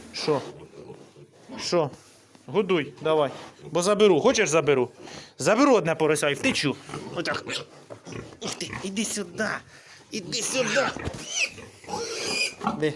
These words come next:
де що робиш? Де? От дурна свиня. Що таке? Давай разом селфі зробимо, давай. Опа. <laughs> Де, де, де, до ног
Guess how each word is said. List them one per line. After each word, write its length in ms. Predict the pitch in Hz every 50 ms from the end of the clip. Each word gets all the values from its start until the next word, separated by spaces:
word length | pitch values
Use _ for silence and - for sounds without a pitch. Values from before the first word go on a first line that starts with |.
| - -
де 80 | 147
що 140 | 151 160 156
робиш? 480 | 139 139 139 143 - - - - - - - -
Де? 120 | - 147 - - - - - - - - - - - - 95 - - 139
От 260 | 147 196 240 185 185
дурна 380 | 190 226 233 220 220 214 165 135
свиня. 360 | - - 131 135 131 127 120 - - - 139 143 - - - 180 175
Що 180 | - - - 185
таке? 280 | - - 120 - 135 143 - - - - - - - - - -
Давай 160 | - 165 175 160
разом 300 | 147 139 131 139 139 135
селфі 340 | - 170 147 135 - -
зробимо, 360 | 147 135 139 135 120 135 131 135
давай. 180 | 147 170 196 196 - - - - - 92 - - - -
Опа. 220 | 202 - - 156 - - - - - - - - - - - - - 65 73 82 98 - - - - - - - - - - - - - - - - _ _ _ _ _ - - - - - - - - - - - - - - - - - _ _ _ _ _ _ _ - - - 143 139 - - 185 190 - - - - - - - -
<laughs> 960 | 208 196 - 202 180 175 - 220 180 - - 208 185 - - 190 175 - 85 87 87 87 85 170 82 90 90 175 - -
Де, 140 | 147 147 143
де, 120 | 135 135
де, 220 | 131 131 135 131
до 280 | 127 131 147 139 147 147
ног 180 | 147 147 147